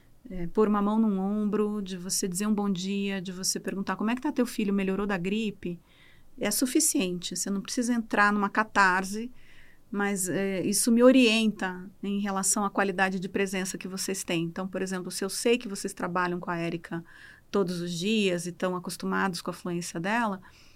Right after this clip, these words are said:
talvez faça diferença, né, pra entrevista, mas mais do que isso, vocês são amigos, mais do que isso, vocês são companheiros, né, de jornada. Então, é importante a gente valorizar isso antes de começar a trabalhar.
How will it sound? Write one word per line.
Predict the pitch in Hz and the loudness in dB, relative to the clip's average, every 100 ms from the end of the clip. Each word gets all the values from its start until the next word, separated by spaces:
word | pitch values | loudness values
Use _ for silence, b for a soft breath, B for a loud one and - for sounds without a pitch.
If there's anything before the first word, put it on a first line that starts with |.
| b - | b -6
talvez | 208 202 202 233 254 | 0 2 4 4 6
faça | 262 247 269 | 6 6 6
diferença, | 247 - 294 269 269 320 - - - _ | 2 2 4 6 6 6 4 0 -8 _
né, | 208 208 | -6 -4
pra | 208 208 | -2 -2
entrevista, | 202 208 196 202 190 - 185 | -2 -2 -2 -2 -4 -4 -4
mas | 196 196 | -2 0
mais | 208 220 214 | 2 2 2
do | |
que | 254 233 | 0 0
isso, | 226 240 | 0 0
vocês | 254 269 | 2 2
são | - 285 | 2 2
amigos, | 311 277 269 226 196 - - B B B | 4 4 4 2 -2 -4 -8 B B B
mais | 202 202 196 | -2 0 0
do | |
que | 220 220 | -2 0
isso, | 214 226 | 0 0
vocês | 233 - 247 | -2 0 2
são | 254 | 4
companheiros, | 254 254 277 269 240 247 220 202 | 4 2 4 4 4 4 2 0
né, | 214 208 | -2 -2
de | 190 | -4
jornada. | 196 202 202 196 190 | -4 -2 0 0 -2
Então, | 190 190 214 220 B B B B | -4 -2 -4 -4 B B B B
é | 208 | 0
importante | 214 277 - 240 247 254 226 | 6 6 6 6 6 4 4
a | |
gente | 214 208 - | 4 2 2
valorizar | 185 185 240 285 294 226 202 202 208 208 | 0 4 8 10 8 6 2 2 2 2
isso | 202 214 - 233 | 2 0 2 2
antes | 233 247 247 | 4 4 4
de | 220 | 0
começar | 233 226 233 - | 2 2 2 0
a | 220 | 0
trabalhar. | 220 220 240 202 185 | 0 0 2 0 -2